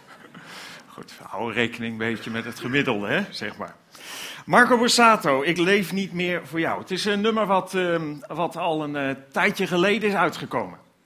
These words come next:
In negentien zesennegentig. En, eh, daarvoor was het al heel lang geleden uitgekomen, de Italiaanse versie. En het is denk ik wel duidelijk, als je de tekst zo voorbij hebt horen komen,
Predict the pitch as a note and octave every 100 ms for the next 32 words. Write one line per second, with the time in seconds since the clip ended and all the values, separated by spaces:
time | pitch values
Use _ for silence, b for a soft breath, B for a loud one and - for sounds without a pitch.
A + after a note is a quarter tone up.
0 | - C3+ D#3 E3+ - E3 C#3+ C#3 G3 F#3
1 | F#3 F#3+ D3+ D3 - - _ _ B2+ C3
2 | B2+ B2+ B2 B2 D#3 D#3+ C#3+ C3+ C3+ C3+
3 | C3+ C3 C#3 C#3 C3+ B2+ B2+ C3 B2+ B2+
4 | C#3+ C3+ A#2+ C3+ B2+ B2+ A2+ B2+ C3 C#3
5 | C3+ B2+ C3 A#2 B2+ B B B B B
6 | B B - F3 G3+ G3+ F#3 D3 G#3+ A3
7 | G3+ E3 F3+ D#3+ E3 G3+ F#3+ F3 E3 D#3+
8 | D3 D3+ G3 - F3 C#3+ C#3 E3+ F#3+ F3
9 | E3+ E3+ E3 F3+ E3 E3 E3+